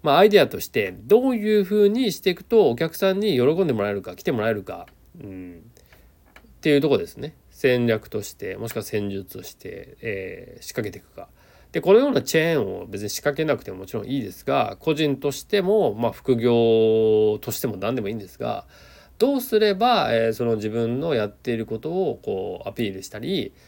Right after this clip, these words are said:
示していけるかってことにも、えー、ヒントにね、なるかもしれません。はい。しれっとね、入れていく。で、えー、まあ、僕自身もね、そういうことで振り返っ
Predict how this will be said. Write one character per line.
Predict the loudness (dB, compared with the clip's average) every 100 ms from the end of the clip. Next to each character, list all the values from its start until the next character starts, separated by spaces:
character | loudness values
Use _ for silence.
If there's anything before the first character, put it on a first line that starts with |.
| _
示 | -4 0 0
し |
て | -2
い | -2
け | -2
る |
か | 0 -4
っ |
て | -8
こ | -14
と | -10 -4
に | -2
も、 | -2 -4 -12
え | -14 -12 -12 -14 -16 -18 -20
ー、 | -10
ヒ | -6
ン | -6
ト | -8
に | -14
ね、 | -18 _ -10
な | -8
る | -4
か | 0
も | 2 0 -6 -20
し | -18 -16
れ |
ま | -14
せ | -16
ん。 | -20 -20 -10
は | -8 -8
い。 | -12 _ _ -20 -20 _
し | -4 4
れ | 4
っ |
と | 4 -8
ね、 | -12 -12 -14
入 | -16
れ |
て | -16
い |
く。 | -20 -20 _ _ -4
で、 | -2 0 -4 -20 -20 -20 -20 -20 -8
え | -2 2 2 2 0 -2 2
ー、 |
ま | 4
あ、 |
僕 | 4 4
自 | 4 2
身 | -2
も | -2
ね、 | -2
そ | 0 0
う |
い | 0
う | 0
こ |
と | -4
で | -6
振 | -8 -8
り | -2
返 | 0
っ | 0